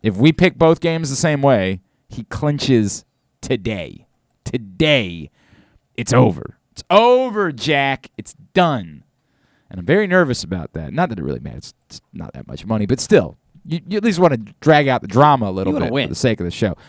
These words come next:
Speaker 1: I think I know, literally only for the sake of picking a game differently than him, I think I know what I'm going to do, but I don't believe in it. Like, I think it's only going to keep me alive for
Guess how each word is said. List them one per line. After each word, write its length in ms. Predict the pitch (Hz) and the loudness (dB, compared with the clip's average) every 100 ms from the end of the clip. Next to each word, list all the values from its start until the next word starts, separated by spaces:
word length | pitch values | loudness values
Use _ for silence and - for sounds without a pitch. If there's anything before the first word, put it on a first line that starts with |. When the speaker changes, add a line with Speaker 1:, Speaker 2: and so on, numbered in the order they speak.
| - | -4
Speaker 1:
I 120 | 160 | -2
think 440 | 170 - 226 247 - - | -2 4 4 4 -4 -4
I 160 | 160 | -2
know, 480 | 156 151 131 110 107 101 _ _ _ _ _ _ _ _ _ _ _ | 2 4 4 4 0 -6 _ _ _ _ _ _ _ _ _ _ _
literally 520 | 147 196 220 208 175 | 4 8 8 8 6
only 320 | 147 156 175 165 | 6 4 4 0
for 100 | 139 | 0
the 80 | |
sake 300 | 131 151 135 | 2 4 2
of 80 | 117 | 0
picking 260 | - 135 127 | -2 -4 -4
a 60 | |
game 240 | 117 117 110 | -2 -2 0
differently 360 | 113 135 113 | 0 0 -2
than 120 | 131 127 | -2 0
him, 260 | 135 135 - _ _ - | -2 -2 -6 _ _ -2
I 140 | 135 131 | 2 2
think 420 | - - 170 156 | 2 0 2 2
I 140 | 147 | 2
know 180 | 135 127 | 4 6
what 160 | 120 117 | 6 4
I'm 160 | 113 | 2
going 220 | 107 110 | 2 2
to 80 | 104 | 2
do, 360 | 101 117 139 143 - _ _ | 4 8 8 6 0 _ _
but 160 | - 135 | 4 4
I 120 | 117 | 4
don't 340 | 110 131 127 | 4 2 4
believe 300 | 127 110 95 | 0 0 -2
in 100 | 76 | -6
it. 120 | 65 - _ _ _ _ _ | -14 -18 _ _ _ _ _
Like, 200 | 156 139 | 6 8
I 100 | 147 | 6
think 220 | 147 190 | 6 4
it's 120 | 151 - | 2 4
only 360 | 160 165 160 | 4 4 2
going 220 | 143 147 143 | 4 4 4
to 60 | |
keep 240 | 131 151 - | 2 0 2
me 80 | |
alive 420 | 127 120 120 113 98 | 0 2 2 2 0
for 220 | 113 | -2